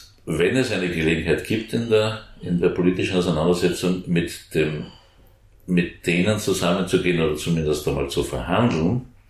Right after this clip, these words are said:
dann muss man diese Gelegenheit ergreifen. Und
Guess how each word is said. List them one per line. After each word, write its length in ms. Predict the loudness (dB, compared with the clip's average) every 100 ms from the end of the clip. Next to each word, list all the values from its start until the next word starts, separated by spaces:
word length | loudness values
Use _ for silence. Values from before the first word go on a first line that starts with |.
| -20 -20 _ -20 -20 -20 -20 -14 -14 -8
dann 200 | -2 0
muss 260 | 4 4 4
man 120 | 0
diese 240 | 0 -2 2
Gelegenheit 500 | 2 2 2 0 0
ergreifen. 840 | -2 0 0 2 0 0 -4 -4 -18 -20 -20 -20 -20 -20 -20 -18 -2
Und 280 | 0 0